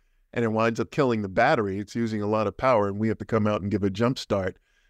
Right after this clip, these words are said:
So drivers need to be aware of these things and take precautions so that their key fobs, uh, cannot be hacked. And that's the other thing. Vehicles can be hacked,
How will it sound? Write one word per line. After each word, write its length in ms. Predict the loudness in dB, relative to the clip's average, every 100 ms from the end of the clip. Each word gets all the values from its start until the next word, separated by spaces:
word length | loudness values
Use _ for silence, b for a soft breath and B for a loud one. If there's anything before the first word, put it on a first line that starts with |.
| _ _
So 420 | 0 2 2 -2 -2
drivers 320 | 2 4 4
need 140 | 2
to 80 | 2
be 100 | 4
aware 340 | 4 4 2 0
of 140 | -2
these 200 | -6 -4
things 360 | -4 -2 -2 0
and 240 | 0 0
take 220 | -2 -2
precautions 640 | -4 0 0 0 -6 -6 -2
so 100 | 0
that 160 | 0
their 140 | -2 -4
key 200 | -4 -4
fobs, 520 | 2 2 2 -2 -14 _ _ _ _
uh, 260 | -4 0 0 -2
cannot 400 | -2 2 2 0
be 100 | -2
hacked. 320 | 0 -2 -2
And 100 | 0
that's 160 | 0 0
the 160 | 0
other 160 | 2 0
thing. 280 | -2 -6 -2
Vehicles 420 | -2 0 -2 0
can 180 | -4 -4
be 140 | -6
hacked, 460 | 0 0 0 -6